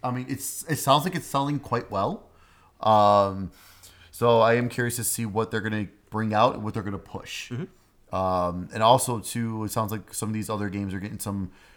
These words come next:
Speaker 1: pretty huge, um, X enhanced patches. Forza Horizon Three is supposed to be the one that, that came out two years ago. It's supposed to be the next one's supposed to get a really huge overhaul, and it's gonna be, like, another kinda like Forza Seven, like, a hundred gig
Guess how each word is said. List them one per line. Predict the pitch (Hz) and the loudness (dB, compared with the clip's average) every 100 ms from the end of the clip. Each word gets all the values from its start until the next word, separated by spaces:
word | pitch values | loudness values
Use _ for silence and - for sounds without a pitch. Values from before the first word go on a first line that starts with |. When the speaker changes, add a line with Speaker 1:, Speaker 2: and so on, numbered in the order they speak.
| _ _ | _ _
Speaker 1:
pretty | - - 123 131 135 127 117 104 - _ - | -14 -4 -2 0 -2 -2 -4 -6 -12 _ -20
huge, | - - 117 110 104 85 - - | -16 -6 -4 -4 -6 -8 -12 -8
um, | - 101 95 92 90 87 - | -4 0 0 -2 -6 -8 -10
X | 104 - - | -10 -10 -10
enhanced | 95 104 - | -8 -8 -10
patches. | - 101 101 165 175 - _ _ _ | -10 -8 -6 -6 -6 -12 _ _ _
Forza | - 123 117 120 | -4 -2 -2 -2
Horizon | 117 110 101 104 | 0 -2 -2 -6
Three | 95 110 | -6 -6
is | 113 | -4
supposed | 117 | -8
to | 98 | -6
be | 104 | -6
the | 104 | -4
one | 104 | -4
that, | 104 - _ _ | -6 -10 _ _
that | 110 - | -12 -8
came | 104 | -8
out | 95 | -8
two | - 113 | -10 -6
years | 120 123 | -4 -2
ago. | 127 139 139 - - - _ 113 | 0 0 -2 -14 -20 -20 _ -12
It's | |
supposed | - 113 107 | -8 -8 -6
to | |
be | |
the | 107 | -4
next | 107 - | -4 -4
one's | 107 | -8
supposed | 92 90 | -8 -8
to | |
get | 101 | -6
a | 98 | -6
really | 95 98 107 110 | -6 -6 -6 -6
huge | 101 - 107 - 117 | -6 -8 -8 -8 -10
overhaul, | 95 92 80 76 - | -8 -8 -8 -10 -8
and | 113 | -8
it's | 107 | -6
gonna | - 113 | -4 -4
be, | |
like, | 107 | -4
another | 107 107 107 104 - _ - | -4 -4 -4 -8 -12 _ -6
kinda | 110 | -2
like | 117 | -2
Forza | - 147 127 127 | 2 2 2 0
Seven, | - 156 135 123 - - | 4 4 4 -4 -10 -10
like, | 110 | -6
a | 101 | -4
hundred | 117 127 131 | -2 0 -2
gig | 117 127 | -2 -4